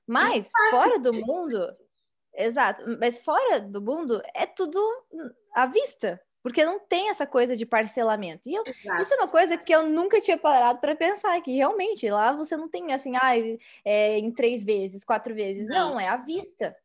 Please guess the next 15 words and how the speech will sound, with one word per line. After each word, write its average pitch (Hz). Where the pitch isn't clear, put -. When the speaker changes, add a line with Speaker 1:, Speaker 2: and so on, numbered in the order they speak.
Speaker 2:
Exato. 208
Speaker 1:
entende? 262
E 277
realmente, 320
gente, 233
se, 277
é -
aquela 330
coisa, 262
se 269
você 294
não 311
tem, 262
não 349
compra. 311